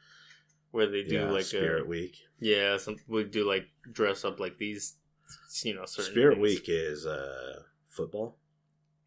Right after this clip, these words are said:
Speaker 1: Ye-, I
Speaker 2: 'Cause
Speaker 1: mean, so is
Speaker 2: Homecoming Week is basketball, right?
Speaker 1: No, Homecoming is football.
Speaker 2: Homecoming is football, so Spirit Week's basketball.
Speaker 1: Maybe. Sure. I don't know. We didn't really have a Spirit Week.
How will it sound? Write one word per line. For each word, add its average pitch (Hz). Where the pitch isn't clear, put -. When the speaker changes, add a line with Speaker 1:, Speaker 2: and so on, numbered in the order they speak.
Speaker 1:
Ye-, 98
I 110
Speaker 2:
'Cause -
Speaker 1:
mean, 110
so 101
is -
Speaker 2:
Homecoming 87
Week 85
is 73
basketball, -
right? 73
Speaker 1:
No, 123
Homecoming 143
is 104
football. 107
Speaker 2:
Homecoming 95
is -
football, -
so -
Spirit 85
Week's -
basketball. -
Speaker 1:
Maybe. 104
Sure. 107
I 123
don't 135
know. 117
We 117
didn't 127
really 113
have 104
a 92
Spirit 101
Week. 101